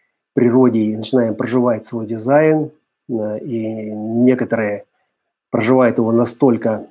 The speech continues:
тотально, э, что слушают каждый шорох, который издаёт этот бодиграф или тело, э, и тогда действительно,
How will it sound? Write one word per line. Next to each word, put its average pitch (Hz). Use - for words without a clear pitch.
тотально, 113
э, 110
что 117
слушают 123
каждый 123
шорох, 127
который 117
издаёт 120
этот 110
бодиграф 120
или 104
тело, 139
э, 117
и 120
тогда 113
действительно, 117